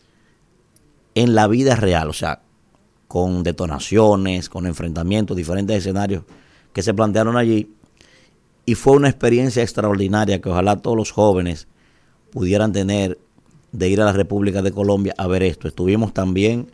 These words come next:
en la escuela de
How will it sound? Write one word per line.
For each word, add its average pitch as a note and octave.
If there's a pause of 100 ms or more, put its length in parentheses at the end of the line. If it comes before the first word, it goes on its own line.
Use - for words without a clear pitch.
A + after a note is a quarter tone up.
(720)
en F#2+
la F#2
escuela G#2 (840)
de G2+